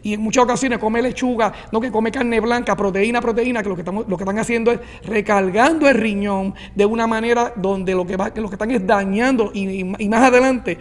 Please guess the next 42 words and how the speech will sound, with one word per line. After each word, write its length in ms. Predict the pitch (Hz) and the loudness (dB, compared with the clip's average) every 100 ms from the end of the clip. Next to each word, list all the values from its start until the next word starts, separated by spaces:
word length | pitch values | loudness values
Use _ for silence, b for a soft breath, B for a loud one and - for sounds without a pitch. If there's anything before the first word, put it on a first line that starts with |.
| B - | B -2
si 140 | 190 | 0
la 80 | 220 | 2
persona 280 | - 208 240 | 0 0 4
es 60 | |
joven, 260 | 233 254 233 | 6 6 2
es 100 | 196 | -2
donde 180 | 214 208 | -2 -2
va 80 | |
a 40 | 202 | -2
pagar 200 | 208 214 | -2 -4
las 100 | - | -6
consecuencias? 800 | 226 170 165 180 180 - 170 B B B | -8 -8 -8 -8 -8 -8 -10 B B B
Porque 180 | 185 180 | -4 -4
mientras 220 | 175 175 | -4 -4
estamos 320 | 190 220 254 | 0 2 4
jóvenes, 320 | 240 254 226 202 | 6 6 4 0
en 80 | |
muchas 220 | 185 233 233 | -4 -4 -4
ocasiones 260 | 220 240 | -2 -2
estamos 380 | 240 196 214 226 B B - | -2 -2 -2 -4 B B -16
fuertes, 560 | - 214 226 220 202 175 | -10 2 6 6 4 -2
pero 200 | 165 175 | -4 -4
una 240 | 180 214 214 | -2 -2 0
vez 240 | 208 - B B - | 0 -4 B B -8
comenzamos 460 | 220 220 196 208 | -4 -2 0 0
a 40 | 220 | 0
entrar 220 | 214 214 | 2 0
en 140 | 214 | 0
edad, 380 | 202 196 202 208 | 0 0 0 0
pegado, 260 | 196 170 185 | -2 -4 -4
se 160 | 165 | -4
toca 180 | 160 180 | -4 -2
los 120 | 220 | -2
treinta 240 | - 208 196 | -2 -4 -2
y 20 | |
cinco, 260 | 214 214 202 | -2 -2 -2
cuarenta 460 | 190 190 202 202 | -2 0 -2 -2
años, 140 | 208 208 | -4 -2
cuarenta 200 | 208 196 | -4 -4
y 40 | |
cinco 260 | 208 220 226 | -4 -2 0
años, 260 | 220 196 | -2 -4